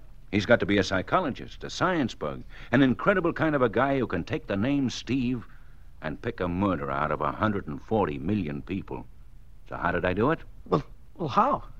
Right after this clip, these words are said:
Speaker 1: I opened a little black address book. Remember, you tipped me off to that. And looked for a guy named Steve. And there he was, Steve Barton.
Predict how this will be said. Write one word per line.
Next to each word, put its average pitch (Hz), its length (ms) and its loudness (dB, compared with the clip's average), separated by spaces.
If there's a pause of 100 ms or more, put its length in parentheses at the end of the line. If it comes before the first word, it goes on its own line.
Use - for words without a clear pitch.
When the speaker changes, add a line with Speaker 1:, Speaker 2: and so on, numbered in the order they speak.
(520)
Speaker 1:
I 76 160 2
opened 110 340 2
a 80 100 -2
little 107 220 -2
black 87 360 -2
address 80 420 -6
book. 60 240 -10 (260)
Remember, 123 400 8
you 123 180 2
tipped - 240 -6
me 64 120 -8
off 62 220 -10
to 67 80 -8
that. 85 260 -2 (260)
And 82 160 0
looked 143 220 2
for 76 140 -4
a 69 80 -2
guy 82 240 -2
named 78 360 -4
Steve. 62 480 -8 (240)
And 64 200 -6
there 67 200 -2
he 80 100 -2
was, 57 420 -8 (160)
Steve 120 560 2
Barton. 76 520 -2